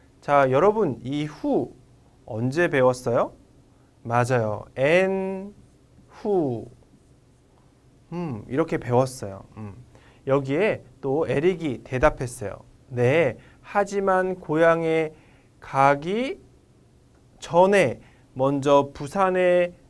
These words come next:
놀러 갈 거예요." 어? 여러분, 전이 있어요. 전은 언제 배웠어요? 엔 전.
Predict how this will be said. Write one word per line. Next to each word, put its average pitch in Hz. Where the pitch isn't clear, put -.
놀러 131
갈 135
거예요." 113
어? 247
여러분, 185
전이 185
있어요. 113
전은 147
언제 135
배웠어요? 123
엔 185
전. 110